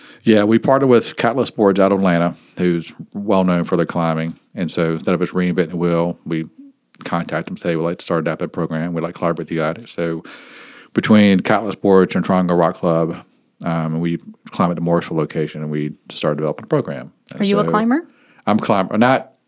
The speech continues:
Speaker 1: I'm a recreational climber.
Speaker 2: You, you like to climb.
Speaker 1: I like to climb. So, um, at the program, I'm doing more belaying than climbing and encouraging.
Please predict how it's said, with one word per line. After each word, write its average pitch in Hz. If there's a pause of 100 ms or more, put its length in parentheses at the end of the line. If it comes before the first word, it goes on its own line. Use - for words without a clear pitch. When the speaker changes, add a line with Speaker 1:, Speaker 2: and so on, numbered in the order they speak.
(320)
Speaker 1:
I'm 101
a 104
recreational 92
climber. 73
Speaker 2:
You, 226
you 220
like 220
to 208
climb. -
Speaker 1:
I 110
like 110
to 98
climb. 78
So, 90 (100)
um, 80 (240)
at 101
the -
program, 117
I'm 98
doing 98
more 92
belaying 82
than 80
climbing 78
and 78
encouraging. 76